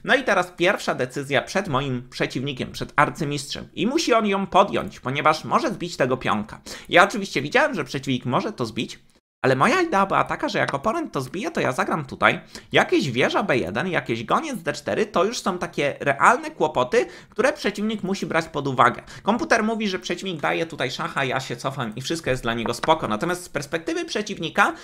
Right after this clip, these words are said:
nie dziwię się, że nie chciał na to iść, bo jak się bije takiego pionka, to zawsze macie z tyłu głowy, że przeciwnik was będzie atakował. Także on zagrał skoczek F sześć, ja po prostu wyprowadziłem gońca. Oponent tutaj mnie zdziwił ruchem H pięć,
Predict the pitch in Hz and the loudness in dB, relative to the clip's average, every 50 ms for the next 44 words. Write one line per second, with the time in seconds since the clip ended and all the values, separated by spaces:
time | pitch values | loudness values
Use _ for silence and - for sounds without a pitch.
0 | - - - 156 175 175 - 330 370 359 - - 208 175 170 151 156 170 240 - | -18 -8 -2 0 0 0 0 0 -2 -2 -2 -2 -4 -4 -4 -4 -4 -4 -4 -2
1 | - 302 214 196 175 - 160 143 - 165 - - - - 160 156 156 156 - - | -2 -2 -2 0 -2 -2 -4 -4 -4 -4 -6 -4 -2 0 2 2 2 0 0 -2
2 | 165 147 - 240 339 302 294 - 214 202 214 196 185 180 - - 180 190 214 - | -4 -4 -2 -2 -4 -2 -2 -2 -2 -2 0 0 -2 -2 0 -2 -2 -2 -2 -4
3 | - - 208 170 - 160 180 202 - - 170 165 165 160 - 165 165 - 160 156 | -4 -4 -2 -2 -2 -2 -2 -2 -2 -4 -2 -2 -2 -2 -4 -6 -6 -4 -2 -2
4 | 147 131 120 139 151 151 156 131 127 123 - - 147 - 160 151 143 131 - 131 | -2 0 0 0 0 0 -2 -4 -6 -6 -8 -10 -8 -6 -6 -6 -6 -4 -4 -4
5 | 127 120 - 135 131 127 127 110 113 110 123 117 - 123 113 85 - - 117 110 | -4 -2 -2 -4 -4 -2 -2 -2 -2 -2 -4 0 2 2 2 2 0 -4 -6 -6
6 | - - - - 277 381 370 262 233 202 180 180 - 208 202 - - - - 190 | -6 -4 -2 0 2 2 2 2 2 2 0 0 -2 -4 -4 -4 -4 -2 -2 -2
7 | 185 - - 175 170 - - - - - - - _ _ 170 208 220 - 214 - | -2 0 0 0 0 0 -4 -12 -18 -20 -20 -20 _ _ 4 4 4 4 0 0
8 | 190 180 190 - - 151 131 123 - 123 113 113 110 117 151 180 208 214 254 320 | 2 2 2 2 0 -4 -4 -2 -2 0 0 0 0 0 -2 -2 -2 -2 -4 -4
9 | 339 370 - 226 240 285 - - - - - - 240 262 269 233 202 - 196 185 | -4 -2 0 0 0 0 -2 -10 -10 -8 -2 2 4 6 6 4 4 0 0 0
10 | 180 160 143 135 131 127 - - - - 165 170 147 113 110 127 - - 101 95 | 0 0 0 0 -2 -4 -4 -4 -4 -4 -2 0 0 0 0 -2 -2 -2 -4 -4
11 | - - 185 - - 247 247 277 359 - | -2 0 0 0 0 -2 -2 -2 -6 -12